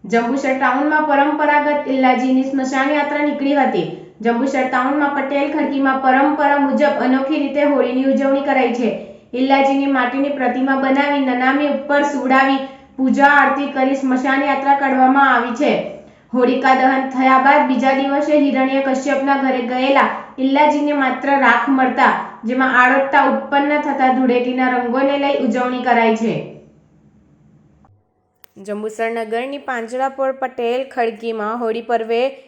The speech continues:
ઇલ્લાજીની માટીની પ્રતિમા બનાવી ધૂળેટીના દિને સવારે પૂર્વજોની પરંપરા મુજબ તેમની સ્મશાન યાત્રા કઢાઈ હતી. વર્ષોથી વિસ્તારના લોકો મોટી સંખ્યામાં જોડાયા હતા,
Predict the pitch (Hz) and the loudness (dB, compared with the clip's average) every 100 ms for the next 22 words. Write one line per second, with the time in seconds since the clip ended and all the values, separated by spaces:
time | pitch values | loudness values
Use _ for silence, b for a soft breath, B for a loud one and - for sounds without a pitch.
0 | _ 220 233 233 233 233 233 233 214 220 | _ -10 -4 -2 -2 -4 -8 -6 -8 -8
1 | 220 240 247 240 233 220 220 233 233 240 | -10 -8 -10 -8 -6 -4 -4 -4 -4 -6
2 | 247 226 226 226 226 220 226 226 208 220 | -6 -6 -6 -8 -6 -8 -8 -4 -2 0
3 | 240 214 - B B _ 240 254 254 254 | 0 -2 -6 B B _ -6 0 0 0
4 | 262 262 262 247 247 254 262 269 254 254 | -4 -2 -2 -2 -2 -2 -2 -4 -4 -4
5 | 254 247 233 233 240 226 214 220 220 240 | -4 -6 -4 -6 -8 -6 -6 -4 -4 -4
6 | 233 240 240 220 202 202 185 156 - b | -4 -2 0 0 0 -2 -6 -10 -12 b
7 | b b 214 214 220 226 233 226 - 233 | b b -6 -6 -4 -6 -6 -10 -6 -4
8 | 240 269 262 254 254 247 247 247 240 220 | -2 -2 -2 -2 -2 -4 -8 -8 -10 -6
9 | 233 247 240 226 214 202 202 185 170 160 | -6 -4 -2 -2 0 2 0 -2 -4 -6